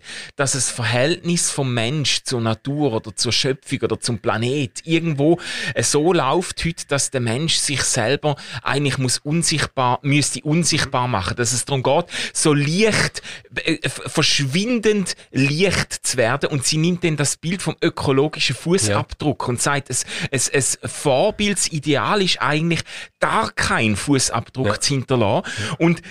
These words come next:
Speaker 1: stellt das dann ganz frech in Frage und sagt, ja, aber ich will mich doch dem Planet aufprägen, oder?
Speaker 2: Ja.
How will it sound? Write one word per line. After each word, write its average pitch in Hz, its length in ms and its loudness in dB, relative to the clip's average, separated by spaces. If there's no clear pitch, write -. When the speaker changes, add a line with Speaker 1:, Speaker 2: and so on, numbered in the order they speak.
Speaker 1:
stellt 185 360 2
das 160 160 0
dann 156 140 0
ganz 180 320 0
frech 165 320 -2
in 151 120 0
Frage 185 380 0
und 185 120 0
sagt, 165 220 0
ja, 151 80 4
aber 139 140 -4
ich 131 220 -2
will 156 180 2
mich 139 200 2
doch 135 200 0
dem 131 220 -2
Planet 127 540 0
aufprägen, 156 920 0
oder? 120 220 4
Speaker 2:
Ja. 139 60 4